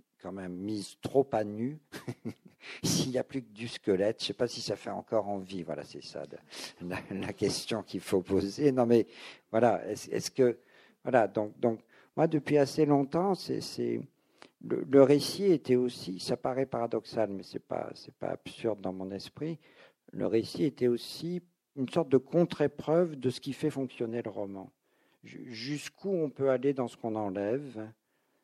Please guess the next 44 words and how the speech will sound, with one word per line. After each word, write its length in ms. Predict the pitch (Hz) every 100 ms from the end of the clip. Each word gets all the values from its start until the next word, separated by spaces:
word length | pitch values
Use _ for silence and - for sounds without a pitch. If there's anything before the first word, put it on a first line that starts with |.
| _ -
et 160 | 104
à 80 | 101
quel 240 | - 135
moment, 340 | 135 131 135 147
quand 200 | - 120
même, 180 | 127 135
il 60 |
y 20 |
a 60 | 113
quelque 280 | 117 110 107
chose 280 | - 120 -
qui 100 | -
fonctionne 560 | - 98 - 90 90 -
plus. 440 | - - - - _ _ _ _ _ _ _
Voilà. 240 | 87 80 - _
Chez 180 | - 95
Beckett, 400 | 104 - 131 -
par 160 | 104
exemple, 340 | 101 120 120 -
il 20 |
faut 120 | -
quand 160 | 101 104
même 180 | 110
que 100 | -
ça 160 | 98 92
continue 580 | - - 95 101 98 95
à 80 | 87
être 180 | 78
drôle. 400 | 80 78 76 69 62 - _ _ _ _ _ _
Dans 100 | 78
Le 100 | 80
Malheur 380 | 80 82 92 82
le 100 | 80
plus 300 | - 82 80
aigu, 220 | 73 82
il 40 | 90
faut 160 | - -
quand 100 | 82 -
même, 140 | 107 95 - _
<laughs> 260 | - - -
voilà. 240 | 85 78 - _ -
Mais 400 | 78 87 85 78
bon, 240 | - 92 - _ _ _ _ -
euh, 600 | 87 85 80 78 82